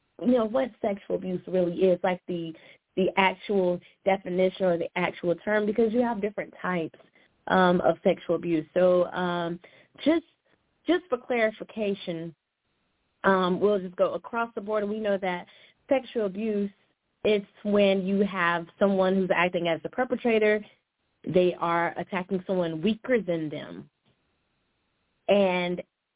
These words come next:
it, please know, it has nothing to do with sex. It has nothing to do with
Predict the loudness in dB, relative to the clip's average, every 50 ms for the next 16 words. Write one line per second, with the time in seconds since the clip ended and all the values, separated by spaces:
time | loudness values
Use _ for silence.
0 | _ _ -2 0 0 0 0 -2 -8 -14 -14 -14 -16 -20 _ _ _ _ _ 0
1 | 2 2 2 2 2 0 0 0 0 0 0 0 0 0 2 2 2 2 0 0
2 | -2 -6 _ _ -2 0 0 0 -2 -2 -4 -6 -8 -8 -8 -6 -2 0 0 0
3 | 0 0 0 -2 -4 -4 -10 _ _ -2 -2 -2 -4 _ -20 -20 _ _ _ _
4 | _ _ _ _ -2 -2 -2 -2 -4 -6 -6 -4 -4 -2 -2 -2 -2 -4 -4 -6
5 | -8 -8 -8 -8 -8 -8 -8 -8